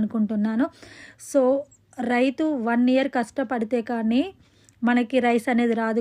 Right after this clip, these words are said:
కాబట్టి ఆ రైస్ని మనం అస్సలు వృధా చేయకుండా ఏదో విధంగా చేసుకొని దానిని తినాలి తప్ప అన్నాన్ని అస్సలు పడివేయకూడదనమాట. So, అన్నం అనేది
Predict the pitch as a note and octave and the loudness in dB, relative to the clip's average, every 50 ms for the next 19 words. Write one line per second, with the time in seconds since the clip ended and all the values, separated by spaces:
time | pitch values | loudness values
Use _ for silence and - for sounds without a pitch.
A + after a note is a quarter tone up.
0 | A3+ A#3+ A#3 A3 G#3 A3+ G#3+ - C#4 C#4+ D#4 D4+ - - - B3+ B3 A#3 A#3 A#3 | -2 -4 -4 -4 -2 -4 -4 -4 -4 -4 -4 -4 -6 -8 -4 -2 -2 0 0 0
1 | B3 A#3 - C#4+ C4+ A#3+ A#3+ A#3 A#3 A#3 G#3+ A3 - - C#4 B3+ B3+ B3 A#3 A3+ | -2 -2 0 0 0 2 2 0 0 -2 -2 -4 -4 -2 0 0 0 0 0 0
2 | G#3 A#3+ A#3+ A#3+ A#3 A#3+ A3+ A3 A3 - A#3+ A3+ G#3 A3 A3 A#3+ C#4+ F4+ F#4 - | 0 0 -2 -2 0 -2 -2 -2 -2 -2 -2 -2 0 0 0 0 -2 -4 -6 -6
3 | - B3+ B3 C4 B3 D#4 D4+ C#4 C4 A3 A#3+ A#3 A#3 C4 - - B3+ A#3+ A#3 A3+ | -2 0 2 2 2 2 2 2 0 0 0 0 0 -2 -2 -2 -2 -2 -2 -4
4 | - - A#3+ A3 A#3+ A#3 A#3 A#3 A3+ A3+ A#3 B3 A#3 - A#3+ A3 A#3+ A#3+ A#3+ A#3 | -6 -4 -2 -2 -2 -2 -2 -2 -2 0 0 -2 -2 -2 -2 -2 -2 -2 -2 -4
5 | - A#3 G#3+ - C#4 D#4 - - - - - - _ A#3 A3+ A3+ B3 C4+ C4+ B3+ | -4 -8 -6 -4 -4 -4 -4 -8 -18 -20 -20 -16 _ -4 0 2 2 2 2 2
6 | B3 B3 A3+ G#3+ - - C4+ C4 C4+ C4 - A#3+ G#3+ A#3 A#3 A#3 A#3 A3+ A3 A3+ | 2 0 0 -4 -4 -4 -4 -4 -4 -4 -4 -4 -2 0 0 2 2 0 0 -2
7 | A#3+ A3 G#3+ A3 A3 G#3 G3+ G#3 G#3 G#3 G3+ C#4 D4+ F4 - - - - - - | -2 -2 -2 0 0 0 0 0 0 0 0 -2 -4 -4 -6 -12 -20 -20 -20 -20
8 | - - - - - - - C#4+ C4 B3 A#3+ A3+ A#3 B3+ C4+ C4 C4 A#3+ A#3+ A#3+ | -20 -20 -20 -20 -12 -2 0 2 2 4 2 2 2 2 2 2 2 2 2 2
9 | G#3+ B3+ | 0 0